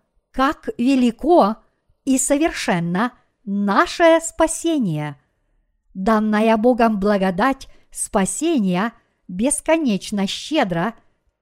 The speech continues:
и не знает границ. Дабы послужить к похвале славы Его, нам,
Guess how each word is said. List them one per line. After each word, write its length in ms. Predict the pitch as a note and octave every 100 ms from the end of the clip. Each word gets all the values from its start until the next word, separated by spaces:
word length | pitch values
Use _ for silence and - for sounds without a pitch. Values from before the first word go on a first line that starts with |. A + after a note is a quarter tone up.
| _
и 140 | D#4 D#4+
не 200 | C#4+ G#3+
знает 680 | F#3+ F#3+ F#3+ F#3 F3+ - -
границ. 720 | F3+ G#3 G#3+ A#3 - - - _ _ _ _ _ _ _ _ _ _ _ _ _ _ _ _ _ _ -
Дабы 480 | F3 F3+ A3+ G#3+
послужить 960 | C4+ C#4+ C#4 D#4 E4 D#4 F#3 F3+ - -
к 180 | - -
похвале 840 | A3+ - A#3+ A#3+ B3 B3 A3+ G3+ -
славы 680 | - - C#4+ A3 D#3 D3+ G3+
Его, 640 | G#3+ C4 C4 C#4+ D#4 D#4+ _ _ _ _ _ _
нам, 680 | G#3 B3+ C4 E3+ E3 B3+ -